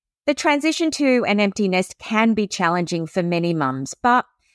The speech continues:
creating a vision for the future can transform it into a period of personal growth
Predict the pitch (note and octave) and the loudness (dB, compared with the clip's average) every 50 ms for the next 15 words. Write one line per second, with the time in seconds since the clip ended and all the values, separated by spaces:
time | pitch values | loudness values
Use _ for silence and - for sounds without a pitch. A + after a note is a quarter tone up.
0 | _ _ _ - - D4 C#4+ C#4+ D4 D#4 E4 E4 E4+ D#4+ C4+ A3 G#3 A3+ A#3 A#3 | _ _ _ -4 0 2 2 4 4 4 4 4 2 2 2 2 0 0 2 2
1 | G#3+ B3 A#3+ A#3 A3+ - A#3 G#3 G#3+ - - G#3 G#3 F#3+ - - G#3+ F#3 - _ | 2 2 0 0 0 0 -2 -2 -2 -2 -2 -2 -2 -2 -2 -2 -4 -4 -4 _
2 | _ - - - A#3+ A#3 B3 B3 C4 C#4+ - _ _ _ _ _ - - B3 A#3 | _ -14 -6 -2 0 2 2 2 0 0 -4 _ _ _ _ _ -6 -2 0 2
3 | A#3+ A#3+ - - - - A3+ G#3+ G#3+ G#3 G#3 G#3+ - - - G#3 G#3 G#3+ G3 - | 2 0 -2 -4 -2 0 2 2 2 2 2 0 -2 -2 -4 -2 0 0 0 0
4 | A#3+ A3+ - - G#3 - - - G#3 F#3+ F#3+ G3 G3 F#3+ F#3 F3 _ _ _ - | -2 -2 -2 -2 -4 -4 -2 0 2 2 2 2 2 0 0 -4 _ _ _ 0
5 | C4 B3 B3+ B3 - - C4 A3+ A3 G3+ F#3 F#3+ F3+ E3+ E3 F3 - | 2 2 2 2 0 -2 0 0 0 0 0 2 2 2 2 0 -2